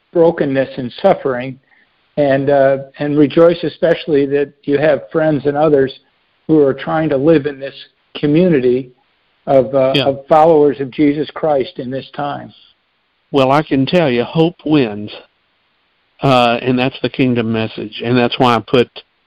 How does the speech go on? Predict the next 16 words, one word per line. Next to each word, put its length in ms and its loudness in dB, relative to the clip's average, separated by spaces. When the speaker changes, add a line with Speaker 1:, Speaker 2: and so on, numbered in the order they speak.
Speaker 2:
in 160 -2
this 260 -2
particular 540 -2
chapter, 600 -2
living 400 2
with 120 -2
a 140 -6
pain 460 0
tinged, 540 -2
and 100 -4
the 80 -4
pain 340 2
tinged 420 0
is 140 -8
in 140 -8
parenthesis, 600 -6